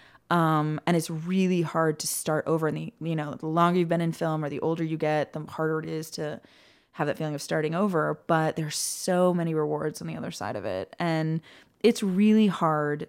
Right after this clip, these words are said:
to, you're an actor in front of all your friends, and that's what you've done, and you've invested all of your energy and all of your time into it, and then suddenly you're like, "Well, I kind of wanna direct also." You have to kinda get people used to that idea, which is its own whole process. And so I kind of decided to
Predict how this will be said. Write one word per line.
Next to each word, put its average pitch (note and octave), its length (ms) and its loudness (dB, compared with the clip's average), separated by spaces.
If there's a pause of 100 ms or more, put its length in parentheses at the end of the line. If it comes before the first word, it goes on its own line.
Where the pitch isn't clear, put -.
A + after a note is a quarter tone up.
(160)
to, D3+ 640 0 (320)
you're F3+ 100 -4
an G3+ 60 2
actor B3 240 2
in F3 80 0
front F#3+ 140 -4
of F#3+ 100 -6
all G3+ 60 -2
your G#3 120 0
friends, A3+ 440 0
and E3 100 0
that's F#3+ 160 -2
what G#3+ 120 -4
you've G3+ 120 0
done, G#3+ 220 4
and F#3 60 0
you've F3+ 100 -6
invested F3 420 -6
all G#3+ 200 4
of G#3+ 60 2
your G#3+ 120 2
energy G3+ 260 0
and F#3+ 80 0
all F#3 100 0
of F3+ 60 -2
your F#3+ 80 -6
time C#4 220 0
into B3 220 2
it, F#3+ 80 0
and F3+ 100 0
then F3 100 0
suddenly A3+ 380 0
you're F#3 140 0
like, F3 160 -2
"Well, G3+ 100 0
I F#3+ 60 -2
kind G3+ 240 -4
of A3 80 -6
wanna G3 360 -2 (760)
direct D#3 420 0
also." E3+ 540 2
You F#3+ 160 -2
have G#3 220 -10
to B3 80 -8
kinda G#3+ 200 -4
get F#3 240 -4
people F3 240 -4
used E3 300 -4
to E3+ 80 -10
that D#3+ 160 -8
idea, E3+ 760 -4 (340)
which G#3+ 140 -2
is F#3+ 120 4
its F3 160 -4 (100)
own E3+ 280 -2
whole D#3+ 280 -4
process. - 720 -8
And E3+ 160 -2
so F#3 120 0
I F3 80 4
kind G#3+ 300 -2
of G#3+ 60 0
decided E3+ 440 -2
to D#3 500 -4